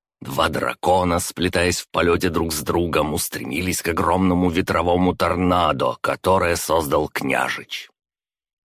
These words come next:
"Драконы нынче популярны даже", —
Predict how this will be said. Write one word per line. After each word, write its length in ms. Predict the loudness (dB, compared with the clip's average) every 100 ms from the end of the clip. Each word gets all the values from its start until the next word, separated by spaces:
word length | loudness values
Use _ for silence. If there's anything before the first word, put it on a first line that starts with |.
| -2
"Драконы 640 | 2 2 2 4 4 4
нынче 460 | 4 4 2 2 -2
популярны 800 | 0 2 2 2 0 2 4 4
даже", — 640 | 2 2 2 -2 -6 -8